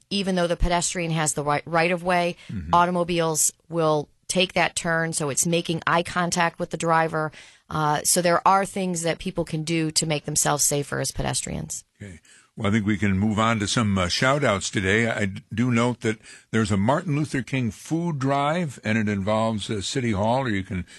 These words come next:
Speaker 2: or that is the drop-off point for the food?
Speaker 1: That's right. You can drop off at City Hall now through February fifteenth, and,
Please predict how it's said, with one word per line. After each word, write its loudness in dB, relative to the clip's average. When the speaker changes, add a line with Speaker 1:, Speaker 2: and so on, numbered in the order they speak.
Speaker 2:
or 0
that 0
is 0
the -2
drop-off 0
point -4
for -6
the -4
food? -4
Speaker 1:
That's 2
right. 2
You -6
can -2
drop 0
off 2
at -4
City 0
Hall 2
now 0
through -8
February 0
fifteenth, -4
and, 0